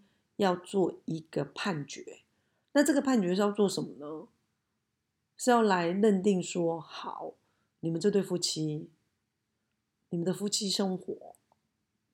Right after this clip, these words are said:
婚姻生活已经出现破绽了，已经没有办法再继续下去了。那这里就立法者在立法的时候就会考量说，好，那纵使这对夫妻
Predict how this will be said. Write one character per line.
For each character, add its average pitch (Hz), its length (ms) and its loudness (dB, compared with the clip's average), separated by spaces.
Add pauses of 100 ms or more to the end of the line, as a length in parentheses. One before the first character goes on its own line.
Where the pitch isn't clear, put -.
(160)
婚 208 180 4
姻 208 180 4
生 190 240 0
活 - 380 -8 (840)
已 165 100 -4
经 180 160 0
出 208 160 -2
现 196 200 2
破 180 240 0
绽 - 260 -4 (100)
了， - 100 -20 (240)
已 160 80 -6
经 180 120 0
没 208 80 4
有 190 60 2
办 180 140 0
法 156 60 -4
再 165 120 -2
继 156 160 -6
续 147 140 -6
下 - 280 -8
去 - 300 -16
了。 - 60 -20 (1300)
那 262 80 0
这 262 140 2
里 208 120 6
就 208 440 4
立 240 140 2
法 180 200 0
者 190 220 -2
在 190 160 -2
立 180 140 0
法 165 140 -6
的 165 60 -6
时 - 120 -4
候 165 60 0
就 160 140 0
会 151 80 0
考 - 320 -12
量 156 240 -18
说， 151 460 -4 (280)
好， 160 420 0
那 254 120 4
纵 262 240 0
使 - 400 -4
这 202 120 2
对 208 120 6
夫 202 160 -2
妻 175 520 -4